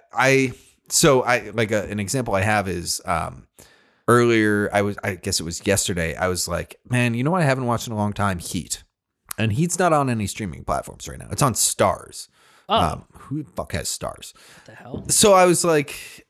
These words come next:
Speaker 1: I, I don't own it on any kind of physical media. I don't,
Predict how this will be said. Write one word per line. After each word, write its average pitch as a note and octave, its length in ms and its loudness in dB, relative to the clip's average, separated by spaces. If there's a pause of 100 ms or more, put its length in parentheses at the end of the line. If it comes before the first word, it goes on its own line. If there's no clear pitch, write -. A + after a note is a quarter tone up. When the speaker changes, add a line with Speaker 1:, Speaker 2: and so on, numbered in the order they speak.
Speaker 1:
I, C3+ 360 0 (400)
I A2 120 4
don't B2+ 320 0
own E2+ 200 -2
it G#2 160 -8 (1400)
on F#2+ 220 4
any F2 200 -2
kind F2+ 200 -6
of - 60 -8
physical E2 320 -8
media. D#2+ 440 -10
I F#2 120 0
don't, G2+ 440 -2